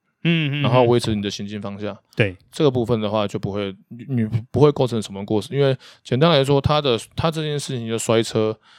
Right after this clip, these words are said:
Speaker 2: 跟你的驾驶行为没有什么关系。
Speaker 1: 完全没有关联性就对了。
Speaker 2: 对。
Speaker 1: 诶，那这样的话，那好，那我又假设一个状况，比如说前方有状况，我紧急刹车，那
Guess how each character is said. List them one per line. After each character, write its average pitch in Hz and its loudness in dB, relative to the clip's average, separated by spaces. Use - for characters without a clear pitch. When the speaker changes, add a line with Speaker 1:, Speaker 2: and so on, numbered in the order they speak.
Speaker 2:
跟 139 2
你 117 2
的 98 0
驾 117 2
驶 104 -2
行 104 -4
为 101 -2
没 98 -4
有 101 -2
什 101 -10
么 98 -12
关 98 -12
系。 - -16
Speaker 1:
完 117 -4
全 117 -8
没 110 -8
有 104 -4
关 104 -2
联 90 -10
性 101 0
就 98 -4
对 95 -8
了。 87 -16
Speaker 2:
对。 135 0
Speaker 1:
诶， 151 -4
那 180 -4
这 180 -2
样 156 2
的 127 2
话， 127 2
那 120 -6
好， - -8
那 107 -8
我 107 -4
又 120 -2
假 104 -4
设 107 -4
一 - -6
个 101 -2
状 101 -4
况， 92 -10
比 - -8
如 95 -8
说 110 -6
前 107 -6
方 110 -4
有 95 -8
状 90 -10
况， 85 -8
我 113 0
紧 104 -6
急 101 -14
刹 104 -4
车， 101 -4
那 123 0